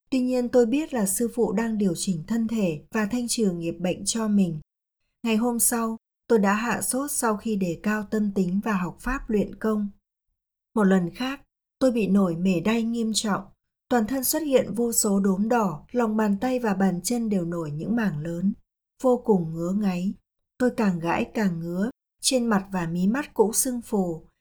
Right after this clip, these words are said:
kết mạc vừa đỏ vừa sưng. Tôi như biến thành một người khác. Mọi người nhìn thấy đều khuyên tôi mau đi chữa trị. Tôi đã buông bỏ tâm hư vinh và sĩ diện,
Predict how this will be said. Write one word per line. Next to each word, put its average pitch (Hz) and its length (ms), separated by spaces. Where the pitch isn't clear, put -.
kết 311 180
mạc 208 320
vừa 190 160
đỏ 185 360
vừa 185 180
sưng. 240 380
Tôi 240 220
như 226 160
biến 208 260
thành 226 280
một 175 140
người 170 280
khác. 269 320
Mọi 214 160
người 208 200
nhìn 190 280
thấy 196 240
đều 214 180
khuyên 247 240
tôi 247 200
mau 240 240
đi 233 260
chữa 220 240
trị. - 400
Tôi 160 160
đã 208 140
buông 226 320
bỏ 175 380
tâm 233 180
hư 233 260
vinh 220 300
và 185 160
sĩ 175 280
diện, 220 280